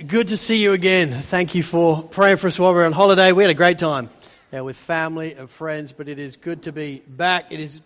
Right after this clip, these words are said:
particularly good to be back with the Filipinos in town today. They are all friends of mine.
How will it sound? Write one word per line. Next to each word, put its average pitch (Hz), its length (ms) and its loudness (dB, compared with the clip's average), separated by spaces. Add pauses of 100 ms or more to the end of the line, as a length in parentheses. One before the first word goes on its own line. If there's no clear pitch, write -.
particularly 175 380 -10
good 160 160 -10
to 160 40 -14
be 160 120 -10
back 156 240 -10
with 156 80 -12
the 151 40 -12
Filipinos 170 680 -10
in 156 100 -14
town 160 420 -10 (440)
today. 196 500 -4
They 208 200 -2
are 190 100 -4
all 196 520 -6 (220)
friends 208 720 -10
of 151 260 -16
mine. 135 380 -18